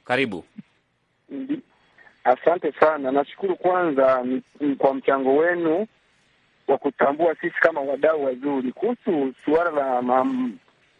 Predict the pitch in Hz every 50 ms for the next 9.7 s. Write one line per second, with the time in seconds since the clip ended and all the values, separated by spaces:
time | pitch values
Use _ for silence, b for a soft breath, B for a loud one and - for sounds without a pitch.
0 | _ - 254 - - 302 190 196 359 - 160 - - 147 156 180 170 165 - -
1 | - 151 135 139 143 160 160 151 143 135 - - 139 139 147 165 165 151 135 131
2 | 120 - _ 151 147 135 - - 185 196 185 180 160 151 294 B B B B B
3 | _ - 147 143 131 190 185 170 - 170 156 156 143 160 170 180 196 190 160 143
4 | 139 139 - - b b b _ _ _ 131 135 139 139 147 185 190 185 160 147
5 | 143 - - 185 - 175 151 147 143 143 185 190 - - 156 143 127 123 120 113
6 | _ _ _ _ _ _ _ _ _ - 147 143 147 139 135 147 139 165 165 165
7 | 160 160 - - 175 180 180 175 170 - - - 151 143 147 147 143 - - 190
8 | 175 - - 151 127 123 131 139 143 139 - - 190 185 185 170 151 147 147 143
9 | 143 - 151 147 - - - - 185 185 190 - -